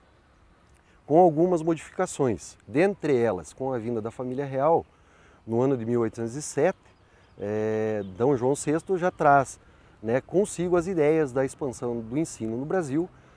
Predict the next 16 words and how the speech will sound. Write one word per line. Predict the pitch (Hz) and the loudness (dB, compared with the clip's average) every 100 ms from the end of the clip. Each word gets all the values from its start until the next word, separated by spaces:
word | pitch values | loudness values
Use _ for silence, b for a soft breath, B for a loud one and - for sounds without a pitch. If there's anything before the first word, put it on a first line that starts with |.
| B B - | B B -4
né, | 127 147 B B B B B - | -2 -2 B B B B B -6
e, | 123 160 165 165 160 143 151 151 147 147 143 139 - - _ | 0 2 2 2 2 0 0 0 0 0 0 -2 -6 -16 _
e, | 127 | -4
e | |
vai | 120 170 | 0 0
fundar | 226 208 147 226 | 0 6 10 10
algumas | 190 120 151 147 120 | 8 4 0 0 -2
academias | - 131 127 139 143 120 | -6 -4 0 0 0 -2
militares, | 165 202 - 160 190 208 - - b b - | -2 -4 0 2 2 0 -12 -20 b b -12
fundar | - 190 127 131 | -4 0 2 2
a | |
Biblioteca | 120 113 120 117 104 | 0 -4 -4 -4 -10
Pública | 113 113 110 147 | -12 -12 -10 -8
Nacional, | 175 - 208 139 165 - b b b | -8 -8 -4 -2 -2 -6 b b b
bem | 131 226 | 6 6
como, | 226 147 165 185 | 8 6 6 4